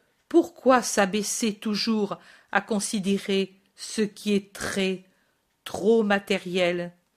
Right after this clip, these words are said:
Isaïe dit : « Laissez l'homme qui a l'esprit dans les narines. »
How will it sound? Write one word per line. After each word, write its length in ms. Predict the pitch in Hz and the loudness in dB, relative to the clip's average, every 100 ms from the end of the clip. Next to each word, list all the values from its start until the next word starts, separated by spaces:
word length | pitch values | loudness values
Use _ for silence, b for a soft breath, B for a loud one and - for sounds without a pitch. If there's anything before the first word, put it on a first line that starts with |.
| _ _ _ _ _ | _ _ _ _ _
Isaïe 640 | 226 240 202 226 247 269 226 | -2 0 2 4 6 4 2
dit : « 360 | 165 190 185 175 _ _ _ _ _ _ | -2 -2 -4 -8 _ _ _ _ _ _
Laissez 500 | 233 311 - - 233 | 2 2 2 2 4
l'homme 420 | 220 196 196 196 185 - - | 6 8 8 6 -4 -12 -10
qui 140 | - | 2
a 60 | 196 | 4
l'esprit 580 | 202 202 - - 214 208 | 4 0 -4 -6 -2 2
dans 140 | 190 | 2
les 140 | 190 190 | 2 4
narines. » 600 | 190 185 196 175 175 | 4 4 0 -2 -8